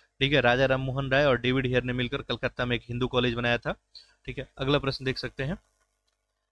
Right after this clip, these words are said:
प्रश्न संख्या आपका ग्यारह। अच्छा, ये पीडीएफ जो है आपको अंग्रेजी में भी उपलब्ध रहेगा,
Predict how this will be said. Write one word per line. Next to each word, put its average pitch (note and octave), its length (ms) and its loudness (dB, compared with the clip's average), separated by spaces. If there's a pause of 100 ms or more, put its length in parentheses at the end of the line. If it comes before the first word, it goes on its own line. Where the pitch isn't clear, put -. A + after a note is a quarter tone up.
(160)
प्रश्न C#3+ 260 -4
संख्या C#3+ 340 -6
आपका C3+ 360 -2
ग्यारह। A#2 300 2
अच्छा, - 520 -8
ये D3 280 4
पीडीएफ C#3+ 300 2
जो C3+ 120 -2
है C3 60 4
आपको B2+ 240 -2
अंग्रेजी C3+ 400 2
में C3+ 120 0
भी B2+ 60 2
उपलब्ध A#2 340 0
रहेगा, A2 320 2